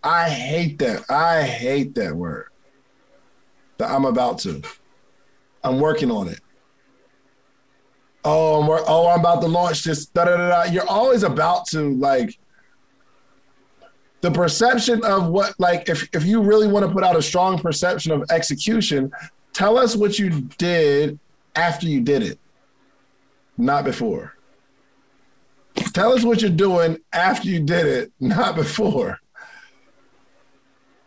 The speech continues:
Because you're building a perception. Some people, yo, you know, some people, when they come around,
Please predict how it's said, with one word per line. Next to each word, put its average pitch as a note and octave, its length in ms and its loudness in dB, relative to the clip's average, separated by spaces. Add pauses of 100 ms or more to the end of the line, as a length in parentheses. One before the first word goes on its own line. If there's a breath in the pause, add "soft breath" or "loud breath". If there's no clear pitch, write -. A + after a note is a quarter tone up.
(460)
Because D3+ 220 -2
you're F3+ 120 2
building G#3 420 2
a F#3 120 0
perception. D3 600 -4 (800 loud breath)
Some C4+ 260 2
people, G#3 260 2
yo, G3+ 220 4
you F3+ 180 2
know, B3+ 420 2
some G3+ 240 0
people, F#3+ 160 2
when F3+ 100 2
they F#3 100 0
come F#3 200 -2
around, F#3 560 2